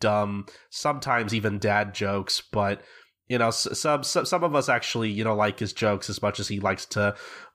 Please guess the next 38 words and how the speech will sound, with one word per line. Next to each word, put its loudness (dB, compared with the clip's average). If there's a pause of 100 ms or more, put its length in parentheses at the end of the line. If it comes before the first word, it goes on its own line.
uh, 4
deprecate 0
all 0
over -4
himself, -4
you -10
know. -6 (180)
Um, -4
I 0
think -4
he's, -4 (400)
uh, 4
one 2
of -4
the 0
funniest 2
people -8
I -4
follow. 2 (580)
Um, 0 (320)
you -4
know, 2
he 0
started 0
doing, 0
um, 2 (340)
you 0
know, 4
threads -2
and -2
whatnot, 0 (160)
uh, 0
about 0
a -4
year 0
or 0
two -2
ago. -2